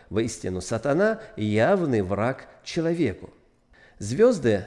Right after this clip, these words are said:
которые увидел Юсуф во сне, соответствуют его братьям, а солнце и луна соответствуют его родителям.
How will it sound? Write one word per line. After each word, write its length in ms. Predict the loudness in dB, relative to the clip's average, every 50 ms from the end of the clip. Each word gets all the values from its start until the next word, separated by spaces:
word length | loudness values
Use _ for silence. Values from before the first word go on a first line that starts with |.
| -8
которые 360 | -8 -6 -4 -2 -2 0 0 0
увидел 380 | 0 0 0 0 2 0 0
Юсуф 520 | 0 0 -2 -2 -2 -4 -6 -8 -8 -6 -4
во 120 | -4 -4
сне, 520 | -2 -2 0 2 4 4 4 2 0 -2 -6
соответствуют 920 | -8 -6 -4 -4 -4 -4 -4 -4 -4 -4 -6 -8 -6 -4 -2 -2 -2 -2 -4
его 240 | -4 -2 -2 -2
братьям, 580 | -2 -2 -2 0 0 -2 -2 -4 -8 -8 -8 -8 -6
а 160 | -4 -4 -4
солнце 460 | -4 -4 -2 -2 0 0 0 -2 -4 -2
и 160 | 0 2 2
луна 360 | 2 2 4 4 2 2 0 -4 -10 -18 -12
соответствуют 800 | -8 -4 -4 -4 -2 -2 -4 -4 -4 -4 -4 -4 -4 -4 -4 -4
его 200 | -4 -2 -2 -2
родителям. 560 | -2 -2 -2 -4 -6 -6 -6 -10 -12 -14